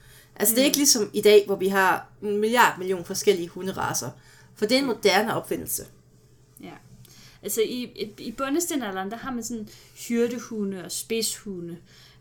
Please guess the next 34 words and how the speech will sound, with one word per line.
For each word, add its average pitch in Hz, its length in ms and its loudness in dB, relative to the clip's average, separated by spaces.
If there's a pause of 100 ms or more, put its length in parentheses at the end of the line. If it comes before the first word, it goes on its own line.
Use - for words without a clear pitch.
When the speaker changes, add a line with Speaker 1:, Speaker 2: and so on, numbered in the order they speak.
Speaker 2:
øhm, 196 440 -2 (160)
mens, - 440 -6
øh, 202 200 -4
mønnehunde 214 800 0
faktisk 185 480 -10
bliver 202 200 -8
ret 202 160 -8
populære 202 500 -8
i 208 60 -10
løbet 196 280 -8
af 226 140 -6
jernalderen. 240 640 -6 (460)
Og 208 100 -8
det 240 100 0
er 240 40 2
også 247 140 0
i 277 80 -2
jernalderen, 208 680 -4
at 196 120 -6
vi 202 60 -2
begynder 196 380 -8
at 202 140 -10
få 202 180 -6
egentlige 208 480 -10
kamphunde. 180 720 -10 (300)
Speaker 1:
<gasps> 349 1000 -8
Var 190 120 6
der 202 80 8
en 208 80 2
hundelov? 214 560 2 (1300)
Speaker 2:
Det 208 80 -12
tror - 160 -12
jeg 64 140 -16
ikke. - 220 -20